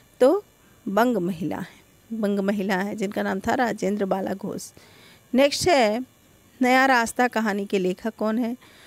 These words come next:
तो नया रास्ता सुषमा अग्रवाल द्वारा रचित सामाजिक उपन्यास है। नया रास्ता सुषमा अग्रवाल द्वारा रचित सामाजिक उपन्यास है।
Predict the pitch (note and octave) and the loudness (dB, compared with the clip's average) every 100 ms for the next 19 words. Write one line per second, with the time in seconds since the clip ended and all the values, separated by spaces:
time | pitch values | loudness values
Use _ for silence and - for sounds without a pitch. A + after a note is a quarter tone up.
0 | - - B3+ C4 B3+ C4 B3+ A#3+ - B3+ | -20 -2 4 6 6 6 4 2 2 0
1 | - C4+ - A#3+ A#3 A3 G3 F#3+ G#3 F#3+ | 0 -2 0 2 2 2 4 4 4 4
2 | F3+ G3+ A#3 _ - G#3 A3 A3 F#3+ - | 4 4 0 _ -6 0 2 2 0 0
3 | G#3+ G#3 F#3 F3+ G3 G#3+ E3+ F3 - - | 0 0 0 -4 -6 -6 -6 -6 -8 -10
4 | G#3+ G3+ F#3+ G#3 G#3+ G#3+ G#3+ A#3 B3+ C#4 | -8 -4 0 0 0 -2 -4 -4 -6 -8
5 | - - _ - G#3+ - A3+ A3+ C#4 - | -18 -20 _ -2 -2 0 -2 0 -2 -6
6 | _ _ _ _ _ - G#3 F#3+ F#3 F3+ | _ _ _ _ _ -12 -10 -2 0 2
7 | F#3+ G3 F#3+ F3 F3+ G3+ A3 A3 C4 - | 2 2 0 0 -2 -4 -6 -6 -12 -10
8 | G3+ F3+ F3+ G3+ G#3 G#3 G3+ G#3 A3+ - | -8 -6 -6 -8 -6 -6 -4 -4 -4 -4
9 | A#3+ | -6